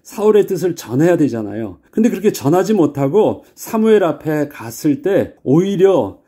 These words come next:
하나님의 영이 임함으로 예언을 하게 되니까 다른 사울의 뜻을 전혀 전할 수가 없었던 것입니다. 이것이 세 번씩이나 반복되었던 것입니다.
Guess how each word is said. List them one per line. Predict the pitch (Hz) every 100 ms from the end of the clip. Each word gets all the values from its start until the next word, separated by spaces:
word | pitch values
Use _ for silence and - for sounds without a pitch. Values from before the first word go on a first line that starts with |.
| _
하나님의 | - 226 226 208 190 175 139 110 -
영이 | 123 156 165
임함으로 | 131 147 131 139 175 98 - -
예언을 | 117 131 196 226
하게 | 208 190
되니까 | 165 143 127 175 151 92 - _ -
다른 | - 190 180
사울의 | 196 226 214
뜻을 | 208 175 180
전혀 | 135 170
전할 | 160 123 175
수가 | 190 - 147
없었던 | 104 - 170 175 165
것입니다. | 127 - 101 90 95
이것이 | 120 135 147 156 -
세 | - - 240
번씩이나 | 247 226 180 160 135
반복되었던 | - 120 135 135 117 107 104
것입니다. | 98 - 95 - 104